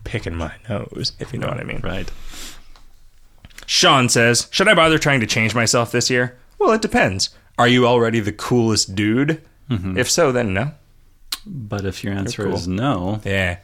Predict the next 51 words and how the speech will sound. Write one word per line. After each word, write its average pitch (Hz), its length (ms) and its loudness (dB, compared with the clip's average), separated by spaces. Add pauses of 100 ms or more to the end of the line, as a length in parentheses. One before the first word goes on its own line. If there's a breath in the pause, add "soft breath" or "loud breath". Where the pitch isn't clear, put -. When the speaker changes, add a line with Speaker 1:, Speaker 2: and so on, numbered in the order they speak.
Speaker 1:
If 113 140 -4
you 143 40 2
Speaker 2:
you - 40 4
Speaker 1:
don't 180 100 6
Speaker 2:
can 143 60 2 (100)
Speaker 1:
think - 40 0
you're 151 80 4
Speaker 2:
always 131 40 4
Speaker 1:
the 123 80 2
Speaker 2:
be 113 80 2
Speaker 1:
coolest 123 320 4
Speaker 2:
cooler. - 100 4
Speaker 1:
dude, 101 320 2 (380 soft breath)
then 127 280 4
in-, 139 300 -2
investigate. 143 800 0
Why 117 300 4
did 127 120 4
I, 107 120 0
why 113 280 2
do 117 140 2
I 101 80 0
think 104 220 -2
I'm 98 160 -2
not 95 180 -2
the 92 80 -8
coolest - 440 -6
dude? 80 300 -6 (220 soft breath)
And 117 180 0
whatever 107 320 4
it 101 80 2
is 92 220 0
that 95 140 -4
makes 98 240 -4
me 101 120 -4
not 92 280 -2
the 101 80 -6
coolest 95 400 -4
dude, 110 320 -2 (120)
change 123 440 -2
it. - 180 -16 (300)
Speaker 2:
Hmm. 123 320 -2 (540)
Speaker 1:
Think, 123 260 -2
what 143 240 4
would 139 100 2
the 110 60 0
coolest 104 480 0
dude 101 300 0
do - 140 -8
right - 220 -10
now? 67 180 -14